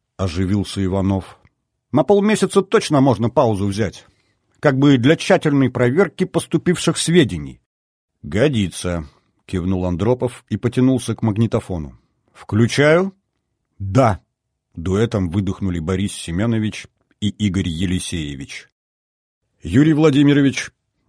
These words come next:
утопил клавишу, и из динамика донеслось легкое шуршание. «Еще раз повторю», зазвучал преобразованный голос Михи. «Я далеко не всеведущ, просто мне кое-что известно.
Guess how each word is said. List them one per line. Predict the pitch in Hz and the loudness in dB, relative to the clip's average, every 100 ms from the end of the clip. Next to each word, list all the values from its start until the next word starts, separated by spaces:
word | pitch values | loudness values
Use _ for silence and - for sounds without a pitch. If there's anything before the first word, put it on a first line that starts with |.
| _ | _
утопил | 101 117 123 117 | -4 -2 2 0
клавишу, | - 113 151 147 - 135 123 - _ _ _ | 0 0 0 0 0 -2 -4 -10 _ _ _
и | - 87 | -10 -6
из | 85 | -6
динамика | 76 104 127 127 123 95 | -2 2 4 2 0 -2
донеслось | 98 101 - 120 120 | -2 -2 0 -2 -2
легкое | 92 104 - 101 | -2 -4 -4 -6
шуршание. | 95 98 87 - 82 73 67 - _ _ _ _ _ _ _ _ | -4 -4 -6 -6 -8 -8 -12 -18 _ _ _ _ _ _ _ _
«Еще | - 92 - 143 | -8 -8 0 2
раз | 135 120 | 2 0
повторю», | - 98 - 110 123 135 120 _ _ _ _ _ - | -4 -6 -4 0 2 2 -2 _ _ _ _ _ -14
зазвучал | 80 95 82 95 - 110 95 | -8 -6 -4 -6 -4 -4 -4
преобразованный | - 98 98 90 98 87 92 107 98 95 95 | -4 -2 -2 -2 -4 -4 -4 -2 -2 -2 -2
голос | 87 98 90 90 82 | -4 -4 -6 -8 -6
Михи. | 92 90 76 - _ _ _ _ _ _ _ _ _ | -6 -6 -10 -16 _ _ _ _ _ _ _ _ _
«Я | - 120 | -4 0
далеко | 127 135 139 156 | 2 0 0 2
не | 143 123 | 2 2
всеведущ, | - 120 123 131 90 76 - _ _ _ _ _ | 0 -2 0 0 -2 -8 -16 _ _ _ _ _
просто | - 147 - 107 | -8 -8 -4 -2
мне | 107 | -2
кое-что | 95 117 104 - 104 95 | -2 -2 -2 -4 -6 -6
известно. | 73 80 87 - 67 | -6 -8 -8 -10 -16